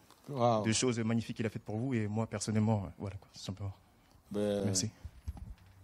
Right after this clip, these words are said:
Speaker 1: ben déjà, naturellement, quand je regarde le ciel, je suis impressionné par la grandeur du Seigneur,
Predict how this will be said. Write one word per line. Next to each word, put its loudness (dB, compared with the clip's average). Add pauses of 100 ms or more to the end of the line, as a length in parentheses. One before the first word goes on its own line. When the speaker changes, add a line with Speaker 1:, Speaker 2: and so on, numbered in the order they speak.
(920)
Speaker 1:
ben 0
déjà, 6
naturellement, 2
quand 2
je -2
regarde 0
le 0
ciel, 2 (1080)
je -6
suis 0
impressionné 0
par -4
la -2
grandeur -2
du -6
Seigneur, -6